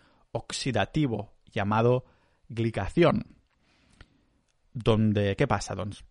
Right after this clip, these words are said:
que la molécula del azúcar se adjunta a una de las proteínas en la capa de afuera de la partícula de L D L. El problema es que cuando se adjunta este azúcar, esta molécula, con L D L,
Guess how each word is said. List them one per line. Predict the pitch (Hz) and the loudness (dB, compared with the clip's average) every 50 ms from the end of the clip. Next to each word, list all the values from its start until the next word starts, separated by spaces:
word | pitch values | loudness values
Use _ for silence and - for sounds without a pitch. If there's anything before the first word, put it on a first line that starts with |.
| _ _ _ - _ _ | _ _ _ -20 _ _
que | - - 101 95 101 - - | -12 -8 -8 -8 -8 -10 -8
la | - 104 95 95 | -4 -4 -2 -2
molécula | 98 98 104 120 151 156 - 156 147 139 127 | 0 0 2 2 2 2 0 0 0 0 0
del | 113 107 | -2 -2
azúcar | 104 - - 151 127 - - 117 110 | -4 -4 -6 -6 -6 -4 -6 -6 -6
se | - - - - - 104 101 | -6 -12 -12 -10 -8 -8 -8
adjunta | - - - - 190 190 175 127 - - 117 104 101 - _ _ | -8 -8 -6 -2 0 0 0 -2 -2 -4 -6 -6 -6 -10 _ _
a | - - | -6 -4
una | 113 131 143 151 147 | -2 0 0 0 0
de | 139 131 | 0 0
las | 113 - - | 0 -2 -2
proteínas | - 113 104 - 107 117 135 127 113 - | -4 -4 -2 0 0 0 0 0 -2 -2
en | 110 98 101 | -2 -4 -4
la | 101 98 | -4 -4
capa | - 117 - - 120 107 | -2 -2 0 0 0 0
de | 107 95 | 0 -4
afuera | 92 92 - - 117 110 107 | -6 -6 -4 0 2 2 4
de | 107 104 | 2 2
la | 101 98 | 0 0
partícula | - 101 98 - - 113 - - 117 113 107 104 101 | -2 -4 -4 -4 -6 -8 -6 -2 0 2 2 2 2
de | 101 98 95 - - | 0 0 -2 -4 -6
L | - 107 95 92 90 | -6 -4 -4 -4 -4
D | 92 95 101 | -6 -6 -8
L. | 98 - - - - _ - - - _ _ _ _ _ _ _ _ _ _ _ _ - | -8 -10 -12 -16 -16 _ -20 -20 -20 _ _ _ _ _ _ _ _ _ _ _ _ -8
El | - 120 | -6 -2
problema | 123 135 147 170 196 208 | 0 2 2 2 2 0
es | 196 - | -2 -2
que | - 127 | -6 -2
cuando | - 135 123 127 127 120 113 | 0 2 2 4 4 2 2
se | - - 104 | 2 0 -4
adjunta | 98 - - - 190 190 170 - - 110 92 - - _ _ _ _ _ _ _ _ _ _ _ _ _ _ _ _ - - - | -4 -2 0 2 4 4 4 4 2 0 0 -2 -6 _ _ _ _ _ _ _ _ _ _ _ _ _ _ _ _ -20 -14 -10
este | - 107 - - | -10 -8 -6 -6
azúcar, | 95 - - 160 160 - 120 95 - - - _ _ _ _ _ _ _ _ - | -6 -2 0 -2 -2 0 -2 -6 -6 -8 -16 _ _ _ _ _ _ _ _ -18
esta | - - 120 | -12 -8 -4
molécula, | 98 107 123 139 135 - 107 - - - - _ _ _ _ _ _ - | 0 2 2 2 2 0 -4 -8 -8 -16 -20 _ _ _ _ _ _ -12
con | - 98 95 | -10 -8 -6
L | 95 101 | -4 -4
D | 104 107 113 131 139 | -2 -2 0 0 0
L, | 135 127 131 151 | 0 0 -2 -4